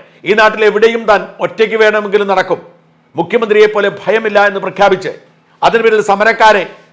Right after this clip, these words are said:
ചെടിച്ചട്ടി കൊണ്ടും ലാത്തി കൊണ്ടും തല്ലാൻ വിട്ടുകൊടുക്കില്ല എന്ന് പ്രഖ്യാപിച്ചുകൊണ്ട്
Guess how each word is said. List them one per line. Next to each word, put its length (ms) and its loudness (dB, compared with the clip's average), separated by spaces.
ചെടിച്ചട്ടി 440 2
കൊണ്ടും 440 -2
ലാത്തി 340 4
കൊണ്ടും 420 -2
തല്ലാൻ 420 2
വിട്ടുകൊടുക്കില്ല 640 -2
എന്ന് 120 -8
പ്രഖ്യാപിച്ചുകൊണ്ട് 760 -4